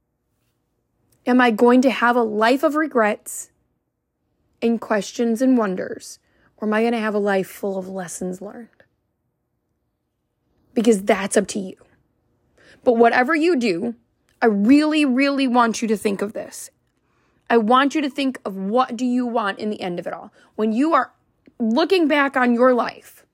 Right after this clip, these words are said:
do you want to be looking back at a life that you're like, "Wow, this was safe. It was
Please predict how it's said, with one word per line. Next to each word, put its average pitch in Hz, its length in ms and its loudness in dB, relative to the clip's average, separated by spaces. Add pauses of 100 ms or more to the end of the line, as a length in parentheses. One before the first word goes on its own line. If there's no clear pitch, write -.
(3500)
do 226 100 2
you 254 160 4
want 254 340 2
to 349 80 4
be 359 100 6
looking 294 360 2
back 208 300 0
at 233 60 0
a 240 60 2
life 196 360 0
that 220 120 -4
you're 220 120 -4
like, 202 240 0 (300)
"Wow, 233 140 4
this 240 200 4
was 277 400 -4
safe. - 600 -2
It 254 80 -4
was 254 220 -6